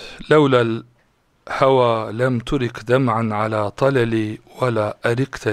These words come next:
لذكر البان والعلم. Hala karşıda bir şair var, inkar ediyor. Aşkı, muhabbeti.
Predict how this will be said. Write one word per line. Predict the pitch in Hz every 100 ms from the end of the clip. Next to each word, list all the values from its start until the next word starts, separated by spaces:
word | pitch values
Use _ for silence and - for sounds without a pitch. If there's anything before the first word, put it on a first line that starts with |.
| 104
لذكر | 107 123 - 113 104
البان | 101 101 123 120 113 104
والعلم. | 101 98 98 120 117 104 101 - _ _ _ _ _ _ _ _ _ _ _ _ _ _ _ - _ - _ _ - - - -
Hala | - 95 - 165
karşıda | - 160 156 165 139
bir | 135
şair | - 139 143 170
var, | 147 123 165 - - -
inkar | 135 135 123 139
ediyor. | 123 104 104 98 -
Aşkı, | 131 127 - -
muhabbeti. | 151 143 113 120 113 117 113 107 101